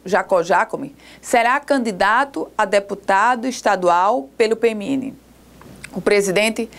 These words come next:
da Câmara Municipal de Natal, vereador Albert Dixon, será candidato a deputado estadual pelo pros.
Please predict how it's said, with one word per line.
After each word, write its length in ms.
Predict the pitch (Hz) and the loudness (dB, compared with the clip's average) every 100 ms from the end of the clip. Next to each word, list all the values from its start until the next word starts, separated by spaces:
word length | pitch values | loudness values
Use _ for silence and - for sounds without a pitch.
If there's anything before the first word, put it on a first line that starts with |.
| - - | -20 -6
da 180 | 208 202 | 0 0
Câmara 500 | - 233 277 294 285 | 0 0 2 2 2
Municipal 480 | 269 262 269 - 262 | 2 0 0 0 2
de 120 | 277 | 2
Natal, 520 | 254 247 202 165 135 - - - | 2 2 2 2 -2 -8 -20 0
vereador 560 | 202 226 220 226 233 - | 2 2 2 2 0 0
Albert 380 | 220 233 262 214 | 0 2 0 -2
Dixon, 480 | 220 254 - 147 139 - | -2 -4 -4 -6 -6 -16
será 640 | - - 214 190 180 202 254 | -14 0 2 4 4 2 2
candidato 880 | 254 247 233 202 160 180 208 240 233 | 0 -2 0 0 2 2 4 2 0
a 40 | |
deputado 460 | 196 190 - 220 233 | 0 0 0 0 0
estadual 800 | 240 214 190 185 196 233 311 - - - | -2 0 2 2 2 2 -2 -8 -20 -2
pelo 280 | 247 269 277 | 0 0 -4
pros. 500 | - 185 147 - | 0 2 2 -4